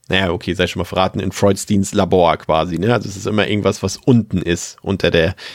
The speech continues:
Erdoberfläche. Das finde ich auf jeden Fall noch interessant. Auch, dass das, ich weiß nicht, ob's euch da auch so ging, ich fand,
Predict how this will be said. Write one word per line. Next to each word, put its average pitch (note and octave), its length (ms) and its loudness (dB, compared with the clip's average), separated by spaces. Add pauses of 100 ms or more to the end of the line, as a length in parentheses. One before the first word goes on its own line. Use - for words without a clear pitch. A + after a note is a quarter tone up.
(140)
Erdoberfläche. F#2+ 760 -2
Das F#2+ 140 -2
finde G2 140 -2
ich F#2+ 100 0
auf F#2 80 -2
jeden F#2+ 120 2
Fall G2 160 0
noch F#2 100 2
interessant. G#2+ 440 -4 (220)
Auch, G#2 140 0
dass - 180 0
das, A#2 180 0
ich - 280 -8
weiß A2+ 160 -2
nicht, A2+ 60 2
ob's - 120 -2
euch G#2+ 160 0
da - 100 0
auch G2 100 2
so C#3 100 -2
ging, C3 160 0
ich F#2 140 -8
fand, B2+ 400 -2